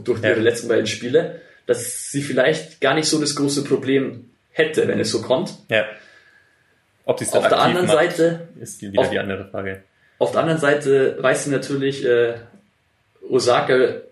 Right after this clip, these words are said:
Speaker 1: hat ihre Stärken in der Offensive.
Speaker 2: Ja.
Speaker 1: Klar, äh, andersrum ist sie auch eine gute Tennisspielerin. Aber ich denke, es, es wäre verschenkt, wenn sie nicht versuchen würde, selbst die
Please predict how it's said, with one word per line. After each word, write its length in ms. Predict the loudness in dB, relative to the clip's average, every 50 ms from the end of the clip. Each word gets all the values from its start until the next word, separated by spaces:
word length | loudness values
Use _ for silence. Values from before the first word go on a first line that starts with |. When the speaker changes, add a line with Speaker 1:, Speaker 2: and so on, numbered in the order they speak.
| _ _ -10
Speaker 1:
hat 220 | -8 -8 -4 -2 -2
ihre 120 | 0 0
Stärken 260 | 0 0 0 0 0
in 60 | 0 -2
der 80 | -2
Offensive. 560 | -2 -2 -4 -6 -8 -4 -4 -4 -4 -4 -8 -12 -10
Speaker 2:
Ja. 200 | -8 -6 -6 -8
Speaker 1:
Klar, 580 | -4 0 2 4 4 4 4 0 -4 -12 -18 _ _ _ -10 -2
äh, 260 | 0 2 2 2 2 0
andersrum 640 | 0 2 2 2 2 2 2 0 0 0 -4 -6
ist 120 | -8 -8 -4
sie 100 | -2 -2
auch 80 | 0
eine 80 | 0 -2
gute 180 | -4 -4 -4 -6
Tennisspielerin. 800 | -4 -4 -4 -4 -4 -4 -2 0 0 2 0 0 -2 -6 -14 -20 -20 _ _ _ _ _ _ _ _ _ _ _ _ _ _ -20 -6 -2
Aber 180 | 0 0 2
ich 80 | 2 2
denke, 240 | 0 0 2 2 0
es, 160 | 0 -2 -4
es 120 | -2 2 2
wäre 100 | 2 2
verschenkt, 460 | 2 0 0 0 0 0 0 0 -2
wenn 100 | -2 -2
sie 100 | -2 -2
nicht 180 | -4 -4 -4 -4
versuchen 680 | -2 -2 0 0 -2 -2 -2 -4 -4 -4 -4 -2 -2
würde, 340 | 0 2 2 2 2 0 0
selbst 380 | 0 0 0 0 0 -2 -2
die 240 | -2 -4 -4 -6 -8